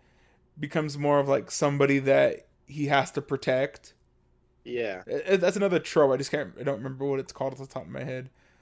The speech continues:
Speaker 1: but, like, they just weaken their female characters.
Speaker 2: Mm-hmm.
Speaker 1: Um, I
Speaker 2: Uh,
Speaker 1: mean,
Speaker 2: Valletta.
Speaker 1: Colin,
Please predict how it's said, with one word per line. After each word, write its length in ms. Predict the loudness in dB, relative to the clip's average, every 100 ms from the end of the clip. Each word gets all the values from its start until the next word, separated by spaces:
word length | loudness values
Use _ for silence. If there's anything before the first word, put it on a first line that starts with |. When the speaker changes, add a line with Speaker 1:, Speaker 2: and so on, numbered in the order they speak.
| _ _ 0
Speaker 1:
but, 380 | 0 0 -4 _ _ _ _ _ _ _ _ _ _ _ 0
like, 160 | 2
they 200 | 6 6
just 320 | 6 0 0 -2 -18 -20 -18 -20 _ _ _ _ _ _ _ _
weaken 720 | -12 -4 0 2 2 2 0 0
their 200 | 2 0
female 400 | -2 -4 -4 -2
characters. 920 | -4 -4 -6 -10 -10 -8 -10 -14 -18 _ _ _ _ _ _ -18
Speaker 2:
Mm-hmm. 300 | -14 -10 -10 -12 _
Speaker 1:
Um, 500 | 0 2 2 -2 -10 -14 _ _ _ _ _ _ _ _ -2
I 80 | 2
Speaker 2:
Uh, 0 |
Speaker 1:
mean, 160 | 2
Speaker 2:
Valletta. 180 | 2 2
Speaker 1:
Colin, 540 | 4 6 4 0 -4